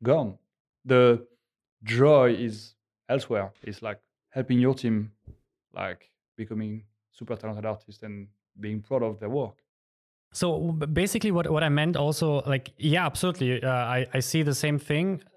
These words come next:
Speaker 2: Uh, I have a little bit problem at the moment to distinguish supervising and, and leading roles, since you, you kind of, uh, broke it down to one or two hours a day as a lead already,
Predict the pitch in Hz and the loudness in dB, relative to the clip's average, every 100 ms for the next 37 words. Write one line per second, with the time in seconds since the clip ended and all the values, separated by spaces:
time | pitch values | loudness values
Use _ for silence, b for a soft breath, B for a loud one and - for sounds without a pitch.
0 | - - 139 139 156 233 208 208 185 - | -20 -6 -4 0 0 0 0 0 -2 -2
1 | 165 160 160 156 147 143 139 131 - 127 | -2 0 0 0 0 0 0 -2 -4 -4
2 | 123 139 135 123 - 143 151 139 135 131 | -4 -2 -2 -2 -6 -4 -2 0 -2 -2
3 | 131 120 120 120 123 120 139 151 143 143 | -2 -2 -4 -4 -4 -2 0 2 0 0
4 | - 123 - 120 117 120 120 127 123 123 | -2 -4 -2 -2 -2 -4 -2 -2 -2 -4
5 | 127 113 113 123 123 123 123 127 127 123 | -4 -4 -6 -8 -2 -2 -2 -4 -2 0
6 | 123 123 123 131 123 139 123 127 123 120 | -2 -2 0 0 0 0 2 2 0 -2
7 | 127 127 127 139 139 127 131 120 117 131 | -2 0 2 2 0 -2 0 2 2 0
8 | 147 143 139 156 180 190 | 0 0 0 2 0 0